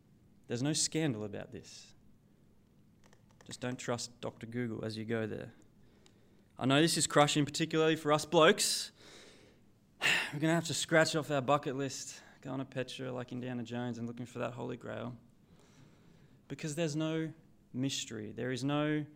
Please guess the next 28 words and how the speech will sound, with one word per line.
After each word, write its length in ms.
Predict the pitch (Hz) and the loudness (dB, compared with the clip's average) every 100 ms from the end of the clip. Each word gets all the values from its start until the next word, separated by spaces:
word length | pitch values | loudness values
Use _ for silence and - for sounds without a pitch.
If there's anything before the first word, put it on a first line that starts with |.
| - - | -20 -8
secret 500 | - 147 143 151 - | -4 -2 -2 -4 -6
code. 720 | - 120 117 117 120 123 123 - - - _ - - - - | -6 0 2 2 0 -4 -10 -20 -20 -20 _ -20 -20 -20 -8
There 160 | 127 127 | -2 -2
is 180 | 120 123 | 0 0
no 540 | 131 135 135 139 143 - - - - - - 127 | 2 2 2 2 0 -6 -14 -16 -16 -20 -6 -2
mystique 800 | 131 - - 131 135 135 - - - | 2 2 2 0 0 -4 -16 -20 -14
or 160 | 123 117 | -10 -8
hidden 640 | - 135 139 143 139 135 - - - - | -2 2 4 4 2 -2 -8 -20 -20 -18
story 720 | - - 135 131 117 107 104 | -8 -4 0 2 2 0 -4
in 220 | - 127 120 | -2 0 2
there 280 | 107 107 107 | 0 -2 -6
for 180 | 120 117 | -4 -4
us 140 | 113 | -4
to 100 | 135 | -6
go 160 | 113 110 | -4 -2
explore. 720 | 110 - - 117 113 107 120 - - - - - - - - - - - - - _ - - - - - - - - _ _ - - - - | -4 -6 -6 -4 -2 -4 -6 -12 -20 -20 -20 -20 -20 -20 -20 -20 -20 -20 -20 -20 _ -20 -20 -20 -20 -20 -20 -20 -20 _ _ -16 -14 -10 6
There 140 | 156 | 8
is 120 | 151 | 10
no 300 | 165 175 180 | 10 12 10
Da 140 | 180 147 | 8 6
Vinci 300 | 160 170 - | 6 4 2
Code 300 | 143 127 123 | 2 0 0
conspiracy, 600 | 123 117 - 120 123 135 | -4 -4 -2 -2 0 -2
there's 180 | 135 127 | -2 -2
only 240 | 131 135 | -2 -2
Da 120 | 123 | -4
Vinci 420 | 110 113 - 120 | -8 -8 -8 -10
Code 300 | 117 113 113 | -8 -6 -6